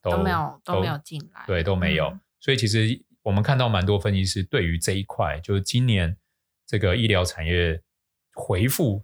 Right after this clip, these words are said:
Speaker 1: 这个收入啊，这些等等的，
Speaker 2: 其实是很看好的。
Speaker 1: 对，对，是很看好的。
Speaker 2: 嗯。
Speaker 1: 所以，呃，我觉得听众朋友们关键在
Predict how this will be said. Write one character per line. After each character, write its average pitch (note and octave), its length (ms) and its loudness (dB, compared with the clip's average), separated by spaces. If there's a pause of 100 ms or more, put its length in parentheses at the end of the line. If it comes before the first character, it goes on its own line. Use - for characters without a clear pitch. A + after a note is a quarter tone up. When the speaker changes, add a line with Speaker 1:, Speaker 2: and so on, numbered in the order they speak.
Speaker 1:
这 G#2+ 120 -4
个 F2 240 2
收 G2 280 0
入 G2 200 0
啊， D#2+ 160 2
这 F#2 120 0
些 F2+ 120 2
等 E2 200 -2
等 E2+ 120 0
的， D2 40 -2
Speaker 2:
其 - 80 -4
实 D2+ 80 0
是 D2+ 80 2
很 - 140 -2
看 D3+ 180 -4
好 - 240 -12
的。 - 100 -20
Speaker 1:
对， G2+ 60 -2
对， F2 140 2
是 F2+ 160 0
很 F2 160 0
看 F2+ 160 0
好 D2+ 140 -2
的。 - 80 -18
Speaker 2:
嗯。 - 20 -14
Speaker 1:
所 - 160 2
以， C#3+ 220 2 (500)
呃， G2 580 4 (280)
我 A#2 160 2
觉 B2+ 100 4
得 E3 160 6
听 E3 180 2
众 D#3 140 6
朋 C3+ 80 6
友 A#2 60 4
们 G#2 120 4
关 A2+ 200 2
键 A#2+ 160 2
在 G#2+ 320 2